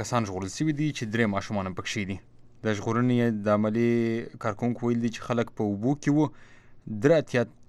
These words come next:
یې وژغورل سول او خوندي ځایونو ته انتقال سول. د ایټالیې سایلي ساتونکو ویل دي چې په پنځو مختلفو عملیاتو کې اته سوه کسان ژغورل سوي دي. د ایټالیې د کورنیو چارو وزارت ویل دي چې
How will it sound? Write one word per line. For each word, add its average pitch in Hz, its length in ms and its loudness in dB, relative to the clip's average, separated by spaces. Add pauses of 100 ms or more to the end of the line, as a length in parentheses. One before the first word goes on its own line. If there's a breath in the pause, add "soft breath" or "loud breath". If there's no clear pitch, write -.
(140)
یې 113 180 4
وژغورل 135 480 2
سول 139 180 0 (120)
او 110 40 4 (140)
خوندي 110 400 -2
ځایونو 101 320 0
ته 131 100 0
انتقال 101 380 -6
سول. 101 180 0 (600 soft breath)
د - 100 -8
ایټالیې 113 600 2
سایلي 113 340 0
ساتونکو 120 360 0
ویل 120 120 2
دي 120 160 0
چې 107 140 -6
په 101 100 -4
پنځو 123 360 2
مختلفو 139 360 -2
عملیاتو 127 400 0
کې - 160 -6
اته - 300 -2
سوه 117 260 0
کسان 117 300 -2
ژغورل 92 260 -6
سوي 92 220 -4
دي. 92 80 -6 (800 soft breath)
د 127 100 0
ایټالیې 143 420 4
د 147 260 6
کورنیو 139 340 2
چارو 123 200 4
وزارت 117 280 2
ویل 120 240 2
دي 120 80 4
چې 113 100 -2